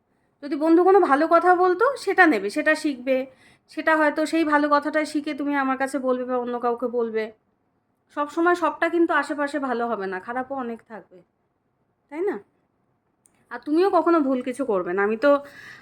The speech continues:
ওদের, আহ, ড্রাইভার আঙ্কেল যে আছে, বাপ্পাকে সবসময় বলি, আসলে এতগুলো বাচ্চাকে হ্যান্ডেল করাও তো ওর পক্ষে সম্ভব হয় না,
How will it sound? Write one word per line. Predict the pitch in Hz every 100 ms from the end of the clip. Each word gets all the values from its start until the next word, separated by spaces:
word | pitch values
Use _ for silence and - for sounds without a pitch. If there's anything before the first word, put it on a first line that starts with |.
| _
ওদের, | 220 226 254 240
আহ, | 220 208 196
ড্রাইভার | 220 226 240 262
আঙ্কেল | 262 277 277
যে | 277
আছে, | 277 320
বাপ্পাকে | 262 226 262 285
সবসময় | 302 262 - 285 302
বলি, | 285 269
আসলে | 294 233 285
এতগুলো | 214 214 240 269
বাচ্চাকে | 233 208 240 262
হ্যান্ডেল | 240 220 226
করাও | 233 247 294
তো | 320
ওর | 294
পক্ষে | 294 294 311
সম্ভব | 302 285 294
হয় | 277 277 277
না, | 247 269